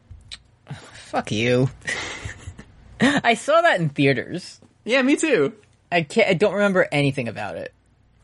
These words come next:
Speaker 2: Um, the robot being like, "Mitski, can you write a symphony?" And she's like, "Yeah, probably."
Speaker 1: She says, "Yes, I can."
Speaker 2: <laughs> And then the
Speaker 1: Fuck
Speaker 2: robot
Speaker 1: you.
Speaker 2: cries.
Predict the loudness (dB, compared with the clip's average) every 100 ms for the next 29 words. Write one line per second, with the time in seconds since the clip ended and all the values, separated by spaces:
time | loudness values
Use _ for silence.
0 | -2 0 2 2 4 2 2 2 2 4
1 | 4 2 2 0 0 -2 2 2 4 4
2 | 2 2 0 2 2 2 0 0 2 2
3 | 2 0 -2 -4 0 2 2 4 4 2
4 | 0 -4 0 0 2 0 0 2 0 0
5 | -8 -20 -18 0 2 4 4 4 2 2
6 | 2 4 4 2 -2